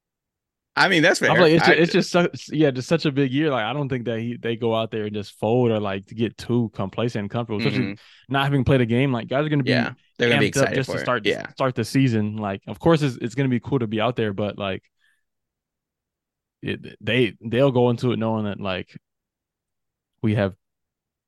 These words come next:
Speaker 2: a lot to do this year. We, like,
Speaker 1: Yeah.
Speaker 2: big, big, big games. So, um, I hope not, but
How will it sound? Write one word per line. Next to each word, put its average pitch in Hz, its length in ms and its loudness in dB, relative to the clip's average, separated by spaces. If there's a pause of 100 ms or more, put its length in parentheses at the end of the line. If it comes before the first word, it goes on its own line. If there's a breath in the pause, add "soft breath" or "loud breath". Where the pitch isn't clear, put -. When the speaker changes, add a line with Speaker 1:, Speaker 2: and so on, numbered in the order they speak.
(760)
Speaker 2:
a 110 100 0
lot 107 540 0
to 110 100 -4
do 104 220 2
this 101 200 -4
year. 95 320 -6
We, 101 380 -2
like, 95 260 -4 (2250)
Speaker 1:
Yeah. 92 220 -12 (300)
Speaker 2:
big, 110 280 -2
big, 110 220 0
big 104 140 -4
games. 92 440 -4
So, 95 380 -6 (400)
um, 90 420 -6 (1700)
I 87 60 -8
hope 85 300 -10
not, - 160 -12
but - 220 -8